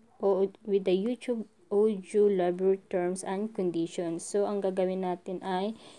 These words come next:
i-o-okay lang natin to. So, click okay. Click natin yang okay. Para makapag-proceed na tayo. And then, um,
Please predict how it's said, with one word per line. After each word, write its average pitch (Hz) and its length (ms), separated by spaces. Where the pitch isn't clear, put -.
i-o-okay 202 880
lang 165 240
natin 165 400
to. 165 160
So, 180 160
click 202 400
okay. 160 560
Click 196 160
natin 175 400
yang 165 240
okay. - 640
Para 180 160
makapag-proceed 175 800
na 165 80
tayo. 170 640
And 233 320
then, 240 400
um, 208 560